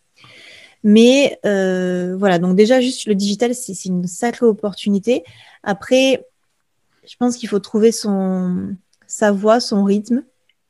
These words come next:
Dans les conseils que je pourrais donner, c'est, euh, de savoir ce qui, ce qu'on aime faire et ce qu'on a envie de faire déjà, ce qu'on appelle un peu la zone de génie, où voilà, dans quoi est-ce que j'excelle et où je m'éclate. Et je veux faire, mon objectif, c'est d'arriver à faire ça au maximum. Et le reste, je le délègue, je, je l'automatise. On peut automatiser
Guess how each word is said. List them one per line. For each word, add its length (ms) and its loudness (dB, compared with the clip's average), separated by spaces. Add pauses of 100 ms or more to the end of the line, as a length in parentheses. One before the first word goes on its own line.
(280)
Dans 120 0
les 140 0
conseils 320 0
que 60 0
je 80 0
pourrais 260 -4
donner, 320 0
c'est, 320 -4
euh, 220 -2
de 140 -4
savoir 340 -6
ce 80 -12
qui, 360 -6 (360)
ce 100 -10
qu'on 220 2
aime 180 6
faire 220 0
et 60 0
ce 80 -8
qu'on 140 0
a 60 0
envie 200 0
de 100 4
faire 240 -4
déjà, 320 -2
ce 80 -20
qu'on 100 -6
appelle 240 0
un 40 2
peu 80 2
la 120 4
zone 240 4
de 80 4
génie, 400 4
où 60 6
voilà, 320 0
dans 160 2
quoi 160 -2
est-ce 100 -6
que 80 -4
j'excelle 420 -2
et 40 2
où 100 0
je 140 -2
m'éclate. 540 -4 (680)
Et 100 6
je 120 0
veux 80 2
faire, 320 -2 (220)
mon 140 4
objectif, 360 2
c'est 60 -16
d'arriver 280 4
à 60 -2
faire 380 -6
ça 420 0
au 80 4
maximum. 600 -2
Et 60 -2
le 100 2
reste, 380 0
je 120 -6
le 120 0
délègue, 440 0
je, 240 -6
je 80 -2
l'automatise. 520 -4
On 80 -2
peut 100 -4
automatiser 420 -2